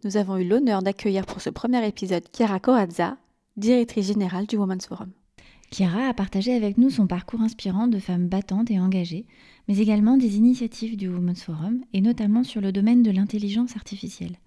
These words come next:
Speaker 2: Domaine de pointe qui définira le visage de nos sociétés pour les décennies à venir et duquel les femmes sont quasi absentes.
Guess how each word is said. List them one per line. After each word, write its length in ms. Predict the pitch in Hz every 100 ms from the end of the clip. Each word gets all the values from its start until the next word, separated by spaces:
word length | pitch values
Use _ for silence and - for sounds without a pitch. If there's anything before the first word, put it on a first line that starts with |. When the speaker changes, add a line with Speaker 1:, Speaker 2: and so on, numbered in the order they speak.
| _ _ _ _ _ -
Speaker 2:
Domaine 380 | 190 202 185 175
de 100 | 165
pointe 440 | - 202 269 -
qui 160 | - 202
définira 500 | 220 233 226 233 254
le 60 |
visage 400 | 202 208 247 254
de 100 | 220
nos 100 | 202
sociétés 540 | 196 226 220 202 185 185
pour 140 | - 180
les 80 | 180
décennies 440 | 185 190 196 196
à 40 |
venir 340 | 170 160 190 - - _ - -
et 60 | 185
duquel 320 | 196 262 247
les 100 | 202
femmes 280 | - 247 240
sont 200 | 208 196
quasi 320 | 220 220 226
absentes. 480 | 190 - 156 160